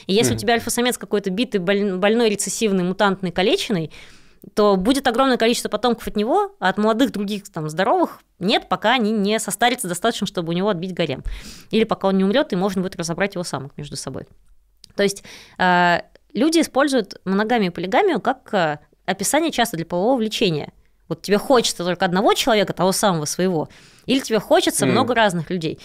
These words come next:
Speaker 1: Но в природе это обычно так не работает. Обычно куча моногамных животных, например, огромное количество моногамных видов птиц, которые выбирают самца, живут с ним несколько сезонов часто, ну, выбирают. Он строит гнездо, он поёт песни, мы эти песни слушаем, самки птиц тоже слушают,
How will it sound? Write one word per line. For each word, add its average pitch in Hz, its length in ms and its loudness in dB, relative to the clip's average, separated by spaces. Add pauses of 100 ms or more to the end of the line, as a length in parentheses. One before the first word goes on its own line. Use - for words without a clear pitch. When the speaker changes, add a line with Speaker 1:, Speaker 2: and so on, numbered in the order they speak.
(200)
Speaker 1:
Но 202 200 0
в - 60 -14
природе 294 380 2
это - 240 0 (100)
обычно 208 400 -2
так 240 180 0
не 226 100 0
работает. 208 440 -2 (200)
Обычно 226 540 0 (200)
куча 294 300 4
моногамных 190 460 2
животных, 226 400 -2
например, 185 260 -2
огромное 220 280 2
количество 196 420 -2
моногамных 185 640 0
видов 170 220 -4
птиц, - 340 -4 (160)
которые 190 300 0
выбирают 180 340 2
самца, 254 460 0 (240)
живут 208 300 0
с - 40 -2
ним 180 120 0
несколько 165 300 -4
сезонов 220 460 0
часто, 208 480 0 (160)
ну, 202 100 -2 (140)
выбирают. 180 460 0
Он 190 80 0
строит 196 280 2
гнездо, 170 320 2
он 359 120 2
поёт 165 260 0
песни, 285 300 0
мы 190 100 2
эти - 140 -4
песни 170 220 -6
слушаем, 302 440 -2 (340)
самки 226 360 0
птиц 175 200 -6
тоже 277 240 -2
слушают, 311 440 -8